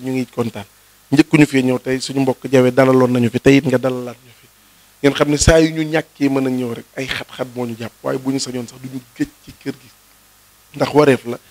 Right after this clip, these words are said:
kenn ku ne indi si sa dimbal, sa jàpp, macha Allah. Rawatina nag lii ñu def, macha Allah, jël la ngay doomi daara. Dëgg yàlla, nit ñi xam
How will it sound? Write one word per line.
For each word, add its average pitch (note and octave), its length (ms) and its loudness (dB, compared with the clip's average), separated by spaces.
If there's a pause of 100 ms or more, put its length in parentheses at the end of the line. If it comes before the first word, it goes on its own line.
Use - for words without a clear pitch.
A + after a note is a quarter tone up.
(200)
kenn C3+ 240 2
ku C3+ 100 -8
ne B2+ 120 -4 (160)
indi C3+ 260 -4
si - 180 -14
sa - 180 -12 (420)
dimbal, B2+ 440 0
sa - 160 -20 (220)
jàpp, - 120 -14 (160)
macha A2+ 380 -18
Allah. - 240 -20 (400)
Rawatina D3+ 400 2
nag B2 200 -4
lii C3 560 -2
ñu B2 200 4
def, D3 180 -6 (100)
macha A#2 280 -10
Allah, A#2 280 -14 (460)
jël A#2 220 0
la C3 160 4
ngay C3 220 2
doomi C3 320 4
daara. A#2 320 -8 (520)
Dëgg B2+ 140 -8
yàlla, B2 160 0
nit B2+ 140 -4 (100)
ñi B2 40 -6
xam C3+ 200 -10